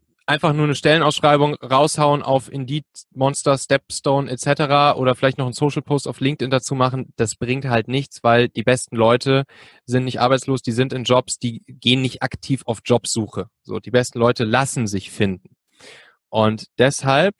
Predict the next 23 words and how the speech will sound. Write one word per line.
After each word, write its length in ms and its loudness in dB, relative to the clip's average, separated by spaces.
haben 140 -4
wir 240 0
ein 140 -12
Produkt 360 -2
gebaut, 440 0
was, 440 0
ähm, 540 -4
ja, 140 2
was 160 -2
schon, 280 0
ich 140 -8
sag 160 -2
mal, 180 0
auch 200 -4
in 100 -12
gewisser 300 -4
Weise 180 2
in 80 -6
Konkurrenz 600 0
zu 120 -4
Headhuntern 540 -2
tritt, 380 -6
ähm, 720 0